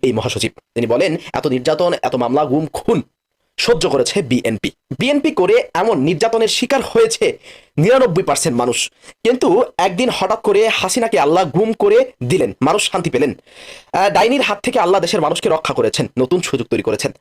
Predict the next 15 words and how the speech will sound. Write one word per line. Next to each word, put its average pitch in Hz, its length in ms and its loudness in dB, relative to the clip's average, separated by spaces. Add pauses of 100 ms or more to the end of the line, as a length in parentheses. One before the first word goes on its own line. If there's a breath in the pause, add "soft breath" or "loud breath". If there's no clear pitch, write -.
ছাত্র 120 300 -6
জনতার 127 240 0
সম্মিলিত 131 360 -2
প্রচেষ্টায় - 800 -2
ভয়াবহ, 120 360 0 (260 soft breath)
আহ, 120 200 0
দানবের 180 440 -2 (300)
থেকে - 260 -2
দেশ 151 460 0 (120)
মুক্তি 165 340 0
পেয়েছে 143 260 0
উল্লেখ 147 280 0 (280)
করে 127 180 2
দ্রুত 131 260 0
নির্বাচনের, 120 540 -2